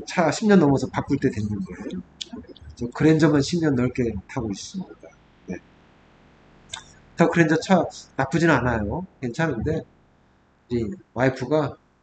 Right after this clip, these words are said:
내부 인테리어를 보고, "아, 딴 차 얻어 타고 나서 엄청 부러워하더라고요." 남의 또 요즘 차 엄청 잘 나오잖아요.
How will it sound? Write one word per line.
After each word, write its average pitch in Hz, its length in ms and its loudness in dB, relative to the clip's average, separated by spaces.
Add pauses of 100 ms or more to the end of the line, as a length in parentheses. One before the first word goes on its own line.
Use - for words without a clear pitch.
내부 123 280 0
인테리어를 127 480 0
보고, 95 300 -8
"아, 143 100 -4 (540)
딴 180 180 -2
차 165 140 2
얻어 147 180 0
타고 151 380 -2 (180)
나서 127 260 -4
엄청 170 540 2 (680)
부러워하더라고요." 196 640 8
남의 139 300 2 (160)
또 123 200 -2
요즘 147 240 4
차 - 180 0 (180)
엄청 160 280 0
잘 185 140 6
나오잖아요. 170 500 8